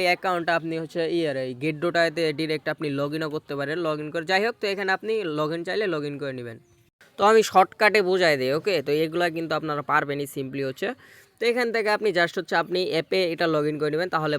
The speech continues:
ভালো হবে। তো এটা log in করার জন্য আপনি আরও কিন্তু এখান থেকে জিরো পয়েন্ট থ্রি আর কি জিটি টোকেন পেয়ে যাবেন। তারপর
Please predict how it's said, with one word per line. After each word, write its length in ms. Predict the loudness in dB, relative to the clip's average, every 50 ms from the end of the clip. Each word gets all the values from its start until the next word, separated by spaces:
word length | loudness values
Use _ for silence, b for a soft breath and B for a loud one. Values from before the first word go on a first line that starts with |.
| 0
ভালো 100 | 0 0 2
হবে। 100 | 0 0 0 0
তো 40 | 2 2 2
এটা 140 | 4 4 4 4 4
log 120 | 4 2 2
in 40 | 0 0
করার 180 | 0 0 0 0 0
জন্য 140 | 0 2 2 0
আপনি 140 | 0 0 2 4 4
আরও 140 | 4 4 2 0 -2
কিন্তু 180 | -4 -4 -2 -2 -2
এখান 160 | -2 -2 -4 -4 -4
থেকে 120 | -4 -4 -4 -4
জিরো 180 | -4 -4 -4 -4 -4 -4
পয়েন্ট 200 | -4 -4 -4 -6 -10
থ্রি 200 | -12 -8 -6 -2 -2 -2 -2 -4 B B B B B B B B -8 -6 -4 -4
আর 60 | -4 -4 -4
কি 60 | -6 -4
জিটি 200 | -4 -2 0 0 0 -2
টোকেন 200 | -2 -2 -2 -2 -2 0
পেয়ে 140 | 0 0 2 2
যাবেন। 220 | 0 0 0 -2 -4 -6 -10 -12 -8
তারপর 200 | -6 -4 -4